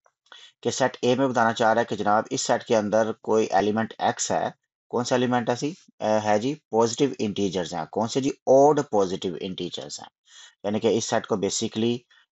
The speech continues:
एक सेट है हमारे पास, उसको हम इस तरह भी लिख सकते हैं कि सेट ए है, ठीक है जी। सेट ए में कौन से एलिमेंट्स हैं जी? ऑड पॉजिटिव इंटीजर्स हैं, ऑड पॉजिटिव इंटीजर्स। तो हमें पता है कि पॉजिटिव इंटीजर्स जो हैं,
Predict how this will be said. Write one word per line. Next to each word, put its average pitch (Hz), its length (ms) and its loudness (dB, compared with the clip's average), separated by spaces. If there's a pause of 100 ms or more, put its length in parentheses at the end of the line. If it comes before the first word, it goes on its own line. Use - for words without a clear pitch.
एक 104 180 -2
सेट 113 320 -2
है 101 160 2
हमारे 98 240 0
पास, - 540 -4
उसको - 240 -6
हम 95 120 -2
इस 87 100 -8
तरह 107 100 0
भी 107 80 2
लिख 101 120 -2
सकते 107 260 -6
हैं 104 100 -4
कि 107 60 -2
सेट - 280 -4
ए 95 160 -2
है, 127 240 -10 (480)
ठीक 95 140 -8
है 123 80 2
जी। 165 140 -6 (800)
सेट 101 240 -4
ए 107 100 4
में 107 140 -2
कौन 110 220 -4
से 110 140 -2
एलिमेंट्स 113 360 0
हैं 127 80 2
जी? 139 160 -2 (120)
ऑड 127 360 4 (100)
पॉजिटिव 101 480 0
इंटीजर्स 90 800 -8
हैं, - 180 -20 (180)
ऑड 110 300 2
पॉजिटिव 92 440 -4
इंटीजर्स। - 540 -12
तो 92 60 -6
हमें 90 120 -6
पता 90 220 -6
है 98 60 -4
कि 101 240 -6 (480)
पॉजिटिव 98 460 -2
इंटीजर्स 98 520 -2
जो 90 220 -4
हैं, 90 400 -6